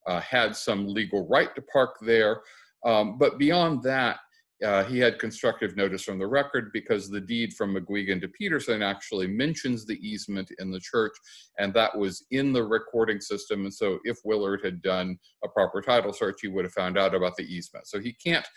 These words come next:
claim to avoid the easement by virtue of being a bona fide purchaser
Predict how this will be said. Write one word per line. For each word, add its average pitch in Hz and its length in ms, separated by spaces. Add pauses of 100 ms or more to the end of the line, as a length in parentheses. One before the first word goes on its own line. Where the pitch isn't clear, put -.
(340)
claim 127 480
to 110 260
avoid 107 600
the 107 120
easement 98 560
by 90 440 (180)
virtue 101 400
of 87 120
being 92 160
a 90 60
bona 92 240
fide 87 240
purchaser 87 560